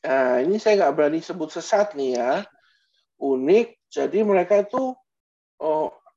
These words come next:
bahkan teman saya pribadi ya, teman kuliah dulu itu setiap hari tertentu dalam satu minggu tuh ada namanya doa pasukan.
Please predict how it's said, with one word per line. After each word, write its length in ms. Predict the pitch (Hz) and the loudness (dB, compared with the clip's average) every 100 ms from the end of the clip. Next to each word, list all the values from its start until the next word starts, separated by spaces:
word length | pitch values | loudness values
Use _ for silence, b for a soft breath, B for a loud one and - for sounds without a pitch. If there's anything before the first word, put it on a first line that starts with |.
| _ 156 | _ -6
bahkan 460 | 160 175 240 247 | -4 0 0 0
teman 400 | 247 226 220 208 | 0 2 4 4
saya 600 | 208 208 196 202 180 147 135 | 2 4 4 6 4 2 -4
pribadi 880 | - 170 165 156 147 139 151 127 120 _ - | -8 -6 0 0 0 -4 -8 -8 -12 _ -14
ya, 160 | 135 151 | -10 -8
teman 380 | 143 143 151 | -6 -4 -4
kuliah 400 | 147 156 156 - | -4 -2 0 0
dulu 320 | - 139 143 269 | -2 -4 -2 -2
itu 320 | 175 - 240 | -4 -4 -6
setiap 560 | - 208 - 196 190 - _ _ _ _ _ _ _ _ | -6 -8 -2 0 -2 -6 _ _ _ _ _ _ _ _
hari 320 | - 180 190 | -2 2 4
tertentu 640 | 190 196 196 190 190 190 262 | 2 -2 0 0 0 -2 0
dalam 220 | 214 185 | 2 2
satu 240 | 196 175 180 | 0 -6 -2
minggu 320 | 180 175 233 | -2 -2 -4
tuh 160 | 254 | -2
ada 160 | 226 220 | 0 0
namanya 400 | 214 196 196 220 | 0 -4 -4 -4
doa 300 | 175 170 208 | 0 0 0
pasukan. 720 | 208 220 - 220 202 151 135 | -4 -10 -10 -8 -2 0 -2